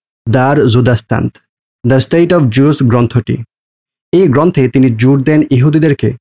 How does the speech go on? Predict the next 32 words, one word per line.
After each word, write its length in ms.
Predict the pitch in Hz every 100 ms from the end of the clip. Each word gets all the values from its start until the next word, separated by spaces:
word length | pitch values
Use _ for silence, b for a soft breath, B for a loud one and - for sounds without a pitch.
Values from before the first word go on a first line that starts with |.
| _ _ -
ইউরোপ 340 | 107 147 170 -
ত্যাগ 160 | 165 -
করে 220 | 143 117
ফিলিস্তিনে 540 | - 147 151 - 147 151
যাওয়ার 260 | 131 127
ব্যাপারে। 380 | 117 117 113 127 - _ _ _ _ _ -
তার 180 | 117 117
এই 200 | 135 127
ধারণা 440 | 101 120 123 139
জায়নবাদীদের 680 | 110 113 120 123 127 131 131
মধ্যে 380 | 135 123 107 110 _ _ -
ব্যাপক 400 | 113 135 147 139
সাড়া 220 | - 127
ফেলে 200 | 120 127
দেয়। 240 | 110 120 123 - _ _ _ _ _ _
আঠারোশো 360 | 135 156 185 185
সাতানব্বই 440 | 156 139 175 170
সালে 300 | 170 139 113
সুইজারল্যান্ডের 640 | 113 139 139 156 160 160 151
বাসেলে 520 | 120 120 - 147 143
জায়নিস্ট 460 | 120 120 127 135 -
কংগ্রেসের 420 | 135 135 135 143
প্রথম 320 | 135 123 143
সম্মেলন 420 | 131 131 127 139 143
অনুষ্ঠিত 440 | 123 117 - -
হয় 260 | 110 117 131 _ _ _ _ -
এবং 180 | 117 120
হার্জেল 480 | 117 117 117 143 -
এর 120 | 120
সভাপতি 500 | - 120 127 131 139
নির্বাচিত 440 | 120 113 117 110
হন। 280 | 113 104 117